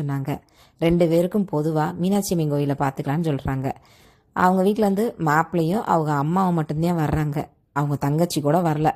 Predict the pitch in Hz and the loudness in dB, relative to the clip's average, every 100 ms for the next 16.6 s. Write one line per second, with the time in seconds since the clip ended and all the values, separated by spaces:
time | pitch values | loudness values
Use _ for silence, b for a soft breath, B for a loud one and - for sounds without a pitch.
0 | b b b b - 165 196 202 214 185 | b b b b 0 2 2 2 2 0
1 | 165 180 180 165 147 143 156 151 151 190 | 0 0 0 0 0 0 0 0 0 0
2 | 170 156 170 151 147 151 151 139 - b | 0 0 0 0 -2 -2 -2 -2 -6 b
3 | b _ 139 139 180 196 151 180 180 160 | b _ -2 2 2 2 0 0 0 0
4 | 160 165 170 180 170 160 - 151 156 180 | 0 0 -2 0 0 0 -2 -2 0 0
5 | 160 170 165 151 151 147 - b b b | 0 -2 -2 0 0 0 -4 b b b
6 | b - 214 196 170 165 190 196 185 190 | b 0 2 2 0 0 0 0 0 2
7 | 185 208 - 151 156 147 127 175 - - | 2 0 0 0 2 0 -2 -4 -6 0
8 | 202 185 170 175 - 180 170 160 156 151 | 2 2 -2 -2 -2 -2 0 0 0 -2
9 | 160 160 143 135 - b b b b b | -6 -4 -2 -4 -6 b b b b b
10 | b - - 208 214 214 185 180 240 247 | b -8 2 4 4 2 0 0 0 -2
11 | 220 214 190 175 196 - 165 151 160 - | -2 -2 -2 0 -2 0 0 0 -2 0
12 | 185 196 202 185 180 202 208 165 156 - | 4 4 2 0 0 -2 -2 -4 -2 -2
13 | 180 b b - 175 208 208 220 202 180 | -4 b b 0 2 4 4 2 2 0
14 | - 156 170 190 196 214 - 147 160 - | 0 -2 0 0 0 0 0 -2 -2 -2
15 | 147 143 143 - 180 190 - 226 226 175 | -2 -2 -6 -6 0 2 4 2 2 2
16 | 165 170 180 147 143 | 2 2 2 0 0